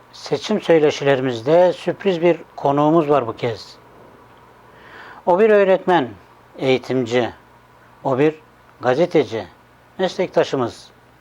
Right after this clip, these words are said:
Ayrıca o bir kadın. Yayınımıza hoş geldiniz Hüsniye öğretmenim.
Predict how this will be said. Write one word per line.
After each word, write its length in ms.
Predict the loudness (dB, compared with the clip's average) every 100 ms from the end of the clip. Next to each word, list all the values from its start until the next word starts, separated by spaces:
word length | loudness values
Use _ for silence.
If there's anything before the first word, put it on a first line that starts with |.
| _ _ _ -20 -20 -4
Ayrıca 340 | 0 0 4
o 120 | 2 2
bir 120 | -4
kadın. 420 | -2 0 0 -4 -10 -20 _ _ _ _ _ _ -20 0
Yayınımıza 580 | 2 4 2 2 2 2
hoş 220 | 0 2
geldiniz 480 | 0 2 0 -2 -6
Hüsniye 320 | -6 -2 0
öğretmenim. 520 | 2 0 0 -4 -4